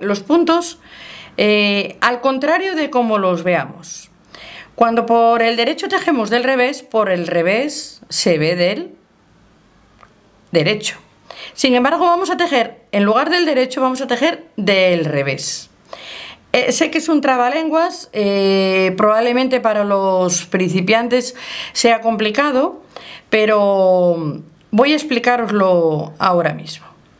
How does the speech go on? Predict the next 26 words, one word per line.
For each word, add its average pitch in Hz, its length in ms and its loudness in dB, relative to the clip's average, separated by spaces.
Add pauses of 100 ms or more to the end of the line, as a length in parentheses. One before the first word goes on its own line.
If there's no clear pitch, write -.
(560)
Eh, 202 440 2
veis 277 200 0
que 302 100 0
en 269 60 0
la 240 100 0
tercera 269 360 0
vuelta 285 260 0
habíamos 247 320 -2
tejido, 175 440 -2
habíamos 277 400 2
acabado 226 440 0
con 311 180 2 (240)
cuatro 208 340 0
puntos 294 320 2
del 254 140 0
revés. 160 460 -4 (1500)
Bien, 165 300 -4
pues 160 360 -4 (1500)
nosotros 247 380 0
veníamos 294 500 2
en 269 80 0
la 202 120 0
tercera 226 340 -2
vuelta 285 300 0
haciendo 254 380 -2
esto, 185 460 -4